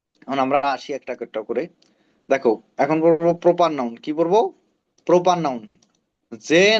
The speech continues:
নাউন দ্বারা নির্দিষ্ট এবং একক কোনো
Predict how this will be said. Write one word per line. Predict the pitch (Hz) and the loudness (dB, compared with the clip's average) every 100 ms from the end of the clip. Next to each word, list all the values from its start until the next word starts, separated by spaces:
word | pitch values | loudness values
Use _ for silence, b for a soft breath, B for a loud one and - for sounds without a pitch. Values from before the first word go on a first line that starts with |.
| 196 | -2
নাউন | 135 131 139 175 214 208 | -6 -2 2 2 2 2
দ্বারা | 185 165 165 | 4 4 0
নির্দিষ্ট | 180 160 170 - - 180 202 - | -4 -6 -8 -10 -12 -8 -8 -2
এবং | 214 196 196 180 | 0 2 -2 -2
একক | 160 151 - 214 - | -2 0 0 -2 -4
কোনো | 196 185 | -4 -2